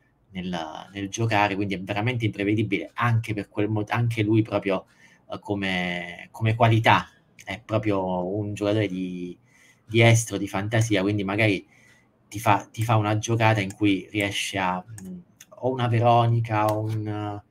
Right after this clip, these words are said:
un dribbling secco, spostando magari da una parte e poi puntando il fondo, quindi facendo fuori la, il terzino avversario, comunque il centrale avversario,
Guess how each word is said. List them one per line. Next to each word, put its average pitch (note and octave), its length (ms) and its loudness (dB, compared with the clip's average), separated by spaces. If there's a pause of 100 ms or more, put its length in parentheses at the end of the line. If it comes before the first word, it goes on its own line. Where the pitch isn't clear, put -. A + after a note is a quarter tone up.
(840)
un B2+ 200 -6
dribbling B2 440 2
secco, A2 1300 2
spostando A#2+ 600 -4
magari A2+ 280 4
da G#2+ 120 0
una G#2+ 120 -4
parte G#2+ 360 -2
e G2 120 -10
poi G#2 380 0 (640)
puntando A2 520 2
il G2+ 60 0
fondo, G#2+ 840 0
quindi G2 460 -4 (260)
facendo A#2 420 2
fuori G#2+ 560 2
la, F#2 460 -4 (420)
il G#2+ 120 -10
terzino A2+ 400 0
avversario, A2+ 640 4
comunque G2+ 280 -6
il F#2 60 -12
centrale G#2 360 -2
avversario, A2 500 -2